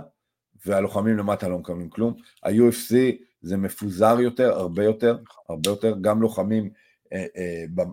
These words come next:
Speaker 1: במיין קארד מרוויחים כבר כסף בסדר גמור, בסדר, זה לא מיליונים, אבל הם מרוויחים כסף בסדר גמור, וכן, במהלך הקריירה שלהם,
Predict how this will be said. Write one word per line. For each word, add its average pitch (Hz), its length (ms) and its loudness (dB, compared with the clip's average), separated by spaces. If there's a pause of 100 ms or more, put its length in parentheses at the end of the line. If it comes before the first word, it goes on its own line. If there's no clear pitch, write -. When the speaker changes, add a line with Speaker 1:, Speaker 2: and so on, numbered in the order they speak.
Speaker 1:
במיין 95 460 -4
קארד 104 340 2
מרוויחים 87 440 -10
כבר 85 160 -10
כסף - 400 -10 (320)
בסדר 98 480 -8
גמור, 92 480 -4 (380)
בסדר, 95 160 0
זה 80 160 -4
לא 101 160 2
מיליונים, 107 600 4
אבל 87 180 -4
הם 85 80 -10
מרוויחים 85 360 -10
כסף - 260 -14
בסדר 80 300 -10
גמור, 98 380 -4 (220)
וכן, 117 340 2
במהלך 95 360 -2
הקריירה 98 440 -2
שלהם, 95 400 0